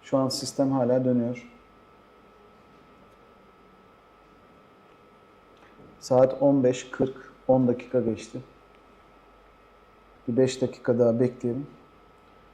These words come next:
Komisyon da hemfikirse beş dakika daha açamadığımız takdirde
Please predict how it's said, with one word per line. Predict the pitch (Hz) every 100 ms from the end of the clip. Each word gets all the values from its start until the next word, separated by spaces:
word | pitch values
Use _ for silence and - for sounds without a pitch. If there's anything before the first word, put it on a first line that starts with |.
| -
Komisyon | - 139 135 - 139
da | 131
hemfikirse | 135 135 135 - 135 - 151 - - - - -
beş | 127 -
dakika | 135 - 135 127
daha | 123 - -
açamadığımız | - 139 123 120 117 -
takdirde | 127 - - 120 139